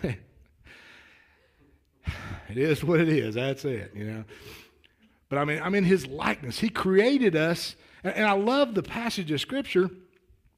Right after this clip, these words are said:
We actually see it in Genesis one twenty-seven.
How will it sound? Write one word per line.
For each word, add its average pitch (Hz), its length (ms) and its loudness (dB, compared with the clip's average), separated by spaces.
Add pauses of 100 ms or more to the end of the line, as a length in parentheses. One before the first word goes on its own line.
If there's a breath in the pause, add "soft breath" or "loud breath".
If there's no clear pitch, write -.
(480 soft breath)
We 175 100 0
actually 202 260 2
see 247 180 0
it 202 80 -2
in 160 60 -2
Genesis 190 440 2
one 196 200 2
twenty-seven. 156 680 -2